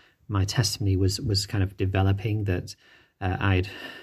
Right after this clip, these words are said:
prayed about the Book of Mormon, I'd felt of its truthfulness. And so because of that, I thought, "Well, I need to act on that. I need to testify of it. I need to share it more."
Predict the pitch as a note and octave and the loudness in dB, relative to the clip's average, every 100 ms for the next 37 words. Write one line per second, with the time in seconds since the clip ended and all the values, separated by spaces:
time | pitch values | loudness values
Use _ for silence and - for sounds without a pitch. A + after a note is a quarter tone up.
0 | - - _ - G#2 G2+ F#2+ G2 F#2+ G2+ | -20 -20 _ -4 0 4 2 2 0 2
1 | G2+ G2+ G#2 G2 - G2+ G2+ G2 G2+ - | 2 4 2 0 -2 -4 -4 -4 -6 -10
2 | - G#2 G2+ G#2+ G#2 - F#2+ - G2+ G2 | -6 -4 -2 -4 -4 -4 -4 -2 -2 -2
3 | - G#2 G2 G2 G2 G2 F#2+ G2 G#2+ G#2 | -2 0 2 0 -2 -2 0 2 2 2
4 | F#2+ F#2 G2+ G2+ G2+ G2 G2+ G2+ G2+ - | 0 0 -2 -4 -2 0 2 2 -2 -12
5 | _ - _ - F#2 F2+ - G#2+ G2+ - | _ -20 _ -2 -2 -2 -6 -6 -6 -4
6 | G#2 G#2 G2+ G2 - F2+ F2+ - - G2 | 0 2 4 4 2 -2 -2 -4 -4 0
7 | G2+ G#2 G#2 A#2 | 0 2 0 0